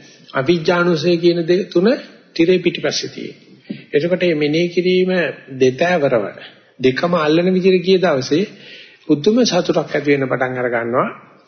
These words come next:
හරියට මේ සාමාන්‍ය, අ,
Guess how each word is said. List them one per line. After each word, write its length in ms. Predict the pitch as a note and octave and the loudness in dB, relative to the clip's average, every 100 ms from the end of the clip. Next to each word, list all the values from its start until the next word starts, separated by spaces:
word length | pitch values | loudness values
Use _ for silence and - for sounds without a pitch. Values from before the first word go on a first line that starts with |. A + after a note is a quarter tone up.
| _ - | _ -6
හරියට 380 | C3 C#3 C#3+ C3 | -2 0 -2 -2
මේ 280 | C3 A#2+ A2 A2 - _ _ _ _ _ - - - _ | -4 -4 -6 -8 -20 _ _ _ _ _ -18 -18 -18 _
සාමාන්‍ය, 760 | - A2+ B2 C3+ C3+ C3+ C3+ C3 C3+ - - _ _ _ | -14 -10 -6 -4 -4 -2 -2 -2 -6 -14 -20 _ _ _
අ, 120 | _ | _